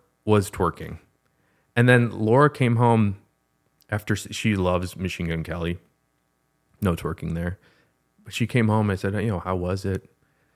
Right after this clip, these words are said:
"Oh, it was amazing. I love Machine Gun Kelly." There was so much twerking. <laughs> So this is how I feel old, is, like, that's not a thing in my brain that, like,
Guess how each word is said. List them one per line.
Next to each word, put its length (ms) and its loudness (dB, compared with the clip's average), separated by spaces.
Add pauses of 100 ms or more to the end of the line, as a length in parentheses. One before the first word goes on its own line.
(360)
"Oh, 140 6
it 40 6
was 100 4
amazing. 540 2
I 100 -6
love 280 0
Machine 280 -2
Gun 140 -2
Kelly." 480 -2 (180)
There 180 4
was 180 2
so 260 -2
much 280 -6
twerking. 460 -8
<laughs> 40 -12 (1000)
So 400 6 (580)
this 260 6
is 120 6
how 260 8
I 120 10
feel 160 6
old, 260 6
is, 100 2
like, 220 0
that's 300 2
not 220 8
a 60 2
thing 280 4
in 100 4
my 160 2
brain 460 2
that, 280 -4
like, 220 -4